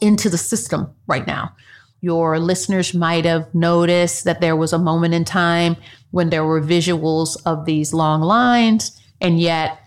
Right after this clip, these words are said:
there were farmers who were throwing away milk or cracking eggs. And they might have been thinking, "Oh, how wasteful of the farmers." The story is more nuanced than that. Some of those farmers couldn't afford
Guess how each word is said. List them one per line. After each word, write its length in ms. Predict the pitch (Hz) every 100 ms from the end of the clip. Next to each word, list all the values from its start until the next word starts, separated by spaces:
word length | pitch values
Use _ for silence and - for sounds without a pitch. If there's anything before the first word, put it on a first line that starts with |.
| _ -
there 240 | 151 165 156
were 180 | 156
farmers 880 | 151 - 160 160 165 160 156 147 -
who 640 | - 175 156 151 147 160 -
were 480 | 156 151 147 160 - -
throwing 320 | 160 156 156
away 260 | 151 147 147
milk 580 | 175 196 190 175 -
or 160 | 143 139
cracking 480 | - 151 143 156 135
eggs. 300 | 131 143 - _ _ _ _ _
And 240 | - 165 160
they 80 | 160
might 240 | 151 160
have 100 | 147
been 140 | 156
thinking, 320 | 147 147 160 190
"Oh, 320 | 220 202 185
how 260 | 208 190
wasteful 680 | 165 165 - - 82 - - _ _ -
of 140 | -
the 80 | 160
farmers." 540 | - - - 175 - _ _ _ _ _ _ _ -
The 100 | 202
story 380 | - 262 294 214
is 160 | 190
more 160 | 185 170
nuanced 680 | 202 330 - 110 - - - _ _ -
than 220 | - 139
that. 260 | - 71 - - _ _ _ _ _ _ _
Some 300 | - - 254
of 80 | 214
those 220 | 160 160
farmers 420 | - 202 277 170 -
couldn't 380 | - 208 180 -
afford 540 | - 185 277 262